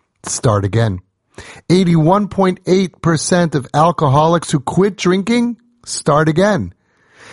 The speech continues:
And eighty percent of drug addicts who quit drugs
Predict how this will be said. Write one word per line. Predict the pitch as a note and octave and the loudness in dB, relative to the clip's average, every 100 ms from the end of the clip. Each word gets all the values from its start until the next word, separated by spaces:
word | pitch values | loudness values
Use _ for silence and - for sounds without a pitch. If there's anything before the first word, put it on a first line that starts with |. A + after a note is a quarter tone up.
| - | -10
And | - C#3 B2+ - D#3+ | -2 0 0 -4 0
eighty | G#3 B3+ A3+ | 2 2 2
percent | E3+ C3+ - A2 G2+ | 0 -2 -2 -2 -2
of | G2+ | -4
drug | G2 A#2+ A#2+ | -2 0 0
addicts | A#2+ C3+ E3 - - _ _ | 0 0 -2 -6 -16 _ _
who | C3+ | -4
quit | A2 - E3 D3 | -4 -2 0 -2
drugs | - C#3 B2 E2+ - - | -2 0 0 -2 -10 -14